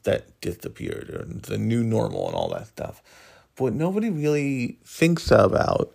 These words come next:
is not the new normal, but the,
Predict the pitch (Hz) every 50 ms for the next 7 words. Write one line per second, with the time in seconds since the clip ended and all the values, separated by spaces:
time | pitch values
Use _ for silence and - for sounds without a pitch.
0 | _ _ - 104 104 104 98 101 98 98 98 98 - - - _ _ _ _ _
1 | _ _ _ _ _ _ _ _ _ _ _ _ _ _ _ _ 113 127 151 285
2 | - - 180 170 139 123 120 123 123 120 110 113 110 113 123 127 113 101 98 98
3 | 95 95 110 _ - 95 - - 98 98 95 90